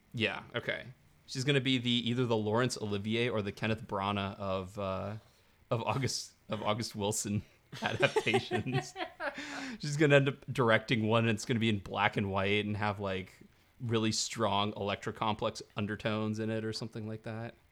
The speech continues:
Speaker 1: It's a jab at, um, Olivier's Hamlet, which I haven't seen because they omit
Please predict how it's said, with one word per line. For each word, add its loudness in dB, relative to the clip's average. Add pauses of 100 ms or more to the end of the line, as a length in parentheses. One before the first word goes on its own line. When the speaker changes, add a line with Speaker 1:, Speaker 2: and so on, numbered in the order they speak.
(680)
Speaker 1:
It's -12
a -4 (100)
jab -4
at, -8 (680)
um, -8
Olivier's -6
Hamlet, -6 (680)
which -14 (120)
I -10
haven't -6
seen -2 (100)
because -8
they 0
omit -2